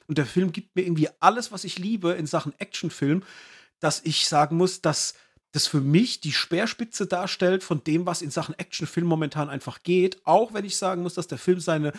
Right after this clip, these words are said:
Momente hat, wo er halt dann schon natürlich auch ein bisschen langweilig wird, wenn die Treppensequenz, die ewig lang, äh, in die Länge gezogen wird, wo ich beim ersten Mal schon dachte, „Oh nee, ey, d-,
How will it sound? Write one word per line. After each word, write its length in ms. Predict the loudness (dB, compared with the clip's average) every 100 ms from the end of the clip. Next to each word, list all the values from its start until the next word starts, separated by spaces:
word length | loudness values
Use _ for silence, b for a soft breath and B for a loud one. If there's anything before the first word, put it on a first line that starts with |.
| B 0
Momente 400 | 2 2 2 2
hat, 180 | 2 2
wo 120 | 0
er 80 | 2
halt 200 | 0 0
dann 140 | -4
schon 320 | 0 2 2 b b b b b b
natürlich 640 | -4 -2 0 2 4 2 2
auch 180 | 2 2
ein 80 | 0
bisschen 240 | 0 2
langweilig 600 | 2 0 -2 -4 -8 -8
wird, 160 | -6 -2
wenn 180 | -2 -2 -4
die 140 | -4
Treppensequenz, 840 | 0 -2 -2 -6 -6 -6 -6 -6 -6
die 220 | -8 -10 _ 0
ewig 360 | 2 4 2 0
lang, 360 | 0 -2 -6 -12
äh, 380 | -18 -20 -20 -20 -8
in 80 | -4
die 80 | 0
Länge 280 | 2 2 0
gezogen 500 | -2 0 0 -2 -2
wird, 240 | -4 -2
wo 80 | -4
ich 100 | -2
beim 140 | -4
ersten 280 | -2 -4 -2
Mal 120 | -2
schon 140 | -4 -8
dachte, 280 | -10 -10
„Oh 140 | -12 -8
nee, 260 | -4 -4 -4
ey, 180 | -8 -12 _ -20 _ -12
d-, 100 | -12